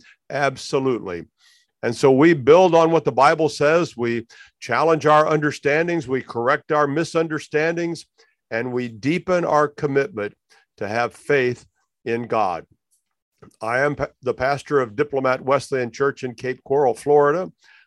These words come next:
where we've been talking about the things in the book of Revelation. And so we're gonna continue that today here on the program. We're gonna help us, ourselves understand that a little bit better.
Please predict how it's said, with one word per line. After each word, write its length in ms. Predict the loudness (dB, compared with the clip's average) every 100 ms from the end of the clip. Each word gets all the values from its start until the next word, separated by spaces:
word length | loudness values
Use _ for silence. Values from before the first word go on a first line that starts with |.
| _
where 200 | -2 -2
we've 420 | 0 0 2 0
been 200 | -2 -4
talking 340 | 0 0 0 -6
about 340 | -4 -4 -4 -12
the 80 | -10
things 340 | -10 -10 -8
in 80 | -6
the 80 | -2
book 200 | -2 -2
of 80 | -2
Revelation. 600 | -2 -2 -2 -4 -8 -10
And 120 | -6
so 140 | -2
we're 140 | -2 -2
gonna 120 | -4
continue 460 | -6 -4 -2 0
that 280 | 2 0 -2
today 460 | -8 -2 0 0 -2 _ _ _ _ _
here 200 | -2 0
on 140 | -2
the 60 | -6
program. 540 | _ -4 -2 -2 -4 -6
We're 120 | -6
gonna 140 | -4
help 200 | -2 -2
us, 200 | -4 -8 -14 -6
ourselves 480 | -6 -2 0 0 -2
understand 580 | -4 -6 -2 -2 0
that 140 | -2 -2
a 40 |
little 180 | -4 -4
bit 240 | -6 -6
better. 340 | -2 -2 0